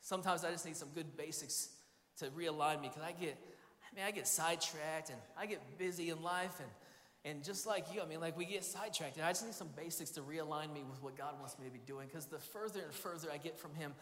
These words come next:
the more likely I am to be a missing piece in his puzzle. So here's some practical ways to follow Jesus. Number one, write this in your notes.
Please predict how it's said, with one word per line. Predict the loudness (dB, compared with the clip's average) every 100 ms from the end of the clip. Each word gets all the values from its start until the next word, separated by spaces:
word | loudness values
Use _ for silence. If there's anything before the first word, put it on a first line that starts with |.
| -8 -4
the |
more | 2 6
likely | 8 6 6 4
I | 6 6
am | 2
to | -4
be | -6 -4
a |
missing | -2 -2 -4
piece | -8 -8 -8
in | -6
his | -8
puzzle. | -6 -6 -6 -12 -16 -20 -20 _ _ _ -20 -20 -20 -20 -20 _ _ 0
So | 4
here's | 4
some | 4
practical | 6 6 6 0
ways | 0 0
to | -2
follow | -2 -2
Jesus. | -2 -6 -6
Number | -6 -4 -2
one, | -2 -4
write | -6
this | -8
in | -6
your | -6
notes. | -8 -8 -12